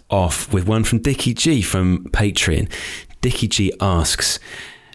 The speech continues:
"Do any of the other teams, staff or riders try to get in on the Ineos food truck? And if so, any repeat offenders?"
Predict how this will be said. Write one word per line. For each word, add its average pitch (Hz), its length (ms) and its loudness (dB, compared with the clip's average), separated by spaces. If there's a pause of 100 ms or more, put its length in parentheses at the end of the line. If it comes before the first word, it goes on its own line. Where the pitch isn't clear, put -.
(100)
"Do 131 200 2
any 185 260 4
of 135 80 -2
the 147 140 2
other 123 200 2
teams, 98 680 2
staff 107 640 0
or 160 260 4
riders 117 600 2 (520)
try 107 220 2
to - 160 -2
get 120 200 0
in 101 360 4
on 110 140 4
the 110 220 2
Ineos 110 480 2
food 120 220 0
truck? - 360 0 (380)
And 85 120 2
if - 80 2
so, 82 400 2
any 85 180 2
repeat 82 340 2
offenders?" 90 480 2